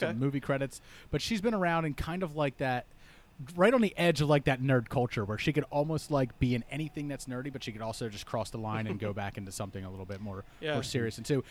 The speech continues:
Speaker 1: and surprisingly now, when you see her do these action things, she's in her mid fifties or early to mid fifties.
Speaker 2: Hmm.
Speaker 1: And she's still
Speaker 2: She's
Speaker 1: very
Speaker 2: still doing
Speaker 1: much
Speaker 2: action?
Speaker 1: the action
Speaker 2: Okay.
Speaker 1: star. Yeah,
Speaker 2: Yeah, I,
Speaker 1: absolutely.
Speaker 2: I read that she has fond memories of making this movie, although at the time,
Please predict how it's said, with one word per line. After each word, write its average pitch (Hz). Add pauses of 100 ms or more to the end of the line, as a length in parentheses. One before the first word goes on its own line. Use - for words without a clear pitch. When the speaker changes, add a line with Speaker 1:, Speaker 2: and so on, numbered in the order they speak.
(120)
Speaker 1:
and 147
surprisingly 185
now, 143
when 123
you 120
see 143
her 131
do 131
these 123
action 117
things, 165 (160)
she's 202
in 180
her 160
mid 123
fifties -
or 107
early 147
to 135
mid 120
fifties. -
Speaker 2:
Hmm. 160 (300)
Speaker 1:
And 113
she's 117
still 131
Speaker 2:
She's 143
Speaker 1:
very 135
Speaker 2:
still 143
doing 160
Speaker 1:
much 151
Speaker 2:
action? 156
Speaker 1:
the -
action -
Speaker 2:
Okay. 175
Speaker 1:
star. 156 (280)
Yeah, 135
Speaker 2:
Yeah, 196
I, 175
Speaker 1:
absolutely. 110
Speaker 2:
I 180
read 214
that 202
she 226
has 196
fond 180
memories 165
of 143
making 156
this 165
movie, 170
although 147
at 143
the 131
time, 139